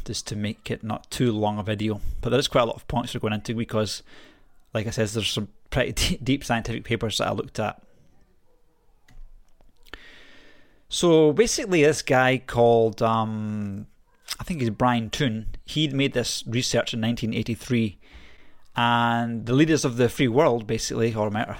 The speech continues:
America and, um, U S S R, listened to him and on this model of the consequences of nuclear war and nuclear winter. And, uh,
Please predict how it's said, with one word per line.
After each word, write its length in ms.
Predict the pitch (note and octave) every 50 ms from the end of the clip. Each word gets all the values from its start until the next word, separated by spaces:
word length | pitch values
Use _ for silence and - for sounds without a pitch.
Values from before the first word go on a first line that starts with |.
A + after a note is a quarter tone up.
| - -
America 540 | F#2+ A2 A#2 A2 A2+ A#2+ B2 - - A2
and, 280 | G#2+ G#2 G#2 G2+ G2+ G#2+
um, 520 | G2+ G2+ G2+ G2 G2 F#2+ G2+ F#2+ F#2+ G2+ - - - - - - - - _ - - - - -
U 100 | C3 B2
S 80 | A2 A2
S 140 | A2 -
R, 300 | C#3 B2 A2+ G#2+ A#2 A2 - - - - - -
listened 340 | C3+ C#3+ D3+ - - G#3+ -
to 120 | G#3 D3
him 220 | A2+ G#2 G2+ G#2 - - - - - - - - - _ _ - - _ _ _ _ - -
and 240 | B2 A#2 A#2 A#2
on 180 | - C3+ A#2+ A#2+
this 140 | A#2 A2 G#2+
model 520 | A2+ A#2 A#2+ B2 C3 C3 C3 A#2 A#2 A#2+
of 100 | A2+ G2+
the 80 | A2+ A#2
consequences 580 | - - A#2+ A2 - - - A#2 A2 A2 G#2+
of 80 | G#2+ G2+
nuclear 380 | A2 A#2 A2+ - - A#2+ A2 G#2
war 320 | G2 G#2 A#2 B2 A#2+ A2+
and 100 | G#2+ A2
nuclear 280 | A2+ A2 - B2 A2 G#2
winter. 400 | A2 C3 D3+ - - A#2 A2 - - - - - - - - - - - - - - - - - - _ - - - _ _ _ _ - -
And, 500 | - A#2+ A#2 A#2 A#2 A#2 A#2 A#2 A#2 A2
uh, 640 | A#2 A#2 A#2 A#2 A2+ A2+ A#2 A2+ A2+ A2+ A2 A2 A#2